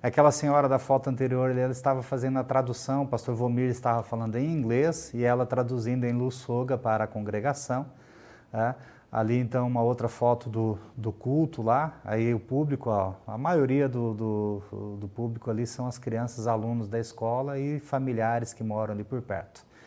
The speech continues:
Eu tive a oportunidade de pegar essa menininha no colo ali depois, é, a gente tá numa cultura diferente, não sabia como é que podia ser ou não,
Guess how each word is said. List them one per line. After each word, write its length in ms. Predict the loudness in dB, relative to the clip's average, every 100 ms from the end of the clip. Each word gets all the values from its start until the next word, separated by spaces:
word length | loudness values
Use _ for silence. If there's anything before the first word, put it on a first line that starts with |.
| -20 -20 -20 -20
Eu 60 | -10
tive 220 | -2 0
a 40 | 2
oportunidade 400 | 2 4 4 2
de 60 |
pegar 380 | 0 2 4 2
essa 200 | 2 -2
menininha 460 | 0 0 0 0 -2
no 100 | -2
colo 360 | 0 0 0
ali 160 | -2 -4
depois, 720 | -6 -2 -2 -2 -4 -10 -16 -16 -10
é, 380 | -4 -4 -4 -8 -16 _ _ _ _ _ _ _
a 40 | -10
gente 140 | 2
tá 100 | 4
numa 140 | 4 4
cultura 400 | 0 0 0 0
diferente, 640 | -2 -2 0 0 -2 -6
não 80 | -8
sabia 380 | -4 -4 -4 -4
como 180 | -4
é 80 | -4
que 80 | -6
podia 360 | -6 -4 -2 -4
ser 200 | -2 -2
ou 60 |
não, 220 | 0 -2